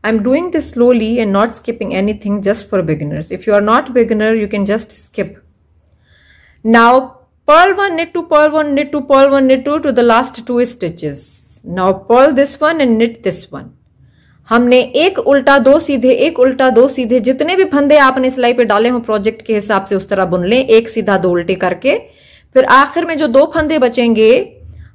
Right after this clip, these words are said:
उसमें से एक उल्टा और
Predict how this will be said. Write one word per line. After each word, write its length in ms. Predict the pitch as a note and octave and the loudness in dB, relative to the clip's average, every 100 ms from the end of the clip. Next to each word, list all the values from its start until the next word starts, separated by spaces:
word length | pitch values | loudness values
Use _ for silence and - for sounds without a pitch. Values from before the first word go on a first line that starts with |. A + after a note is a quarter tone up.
| - | -6
उसमें 300 | A#3+ B3+ C4 | -4 0 0
से 120 | B3+ | 0
एक 440 | - B3+ D4+ - D#4+ D#4 F#4+ - _ _ _ _ _ _ _ _ _ _ _ _ _ _ _ _ _ | 0 2 2 0 0 0 0 -8 _ _ _ _ _ _ _ _ _ _ _ _ _ _ _ _ _
उल्टा 380 | A3+ A#3 D4+ F4+ A#4 - _ _ _ _ _ _ _ _ _ _ _ - | 2 2 2 2 0 -8 _ _ _ _ _ _ _ _ _ _ _ 0
और 180 | A3+ | 2